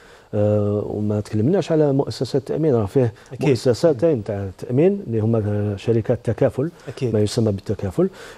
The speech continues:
Speaker 1: اللي راهي تنشط في السوق، وفيه حتى نوافذ تكافل. أو الأستاذ
Speaker 2: أكيد.
Speaker 1: راهو عضو في
Speaker 2: سنتحدث
Speaker 1: الهيئة
Speaker 2: دائمًا عن
Speaker 1: الشرعية
Speaker 2: هذه،
Speaker 1: تاع
Speaker 2: أكيد سنتحدث عن هذه النقطة بالتحديد. دكتور حمدي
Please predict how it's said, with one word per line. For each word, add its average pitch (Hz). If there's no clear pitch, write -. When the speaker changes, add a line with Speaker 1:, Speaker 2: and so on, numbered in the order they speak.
Speaker 1:
اللي 120
راهي 120
تنشط 117
في -
السوق، 165
وفيه 147
حتى -
نوافذ 151
تكافل. 165
أو 107
الأستاذ -
Speaker 2:
أكيد. 151
Speaker 1:
راهو 147
عضو 143
في 190
Speaker 2:
سنتحدث 151
Speaker 1:
الهيئة 196
Speaker 2:
دائمًا 180
عن 151
Speaker 1:
الشرعية 170
Speaker 2:
هذه، 143
Speaker 1:
تاع 98
Speaker 2:
أكيد 175
سنتحدث 156
عن 151
هذه 147
النقطة 151
بالتحديد. 151
دكتور 151
حمدي 147